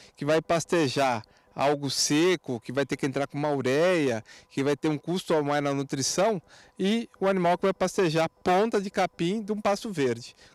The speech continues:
Com certeza esse animal aqui vai chegar mais rápido pro abate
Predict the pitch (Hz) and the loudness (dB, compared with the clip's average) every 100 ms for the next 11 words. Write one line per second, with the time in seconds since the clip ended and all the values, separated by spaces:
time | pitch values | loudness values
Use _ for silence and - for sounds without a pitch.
0 | _ 170 220 214 170 165 170 165 202 214 | _ -2 0 0 0 0 2 2 2 0
1 | 180 156 156 139 170 180 165 175 165 165 | -2 0 0 0 -2 -2 -2 -2 0 -2
2 | 151 160 214 254 - - - - - 160 | -2 -2 0 -2 -4 -12 -20 -20 -2 0
3 | 185 - 170 165 175 170 156 160 - - | 0 0 -4 -2 0 0 2 0 -2 -12